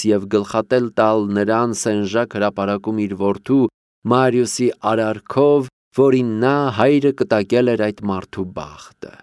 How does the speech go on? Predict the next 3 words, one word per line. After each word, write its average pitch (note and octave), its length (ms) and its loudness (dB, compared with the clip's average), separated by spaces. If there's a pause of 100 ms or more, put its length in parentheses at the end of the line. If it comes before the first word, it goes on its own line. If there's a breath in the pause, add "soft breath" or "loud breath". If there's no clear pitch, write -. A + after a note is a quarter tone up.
(1160)
Եվ F2+ 220 -4
ինչպիսի A#2 760 -4 (100)
հեգնանք A2+ 800 -2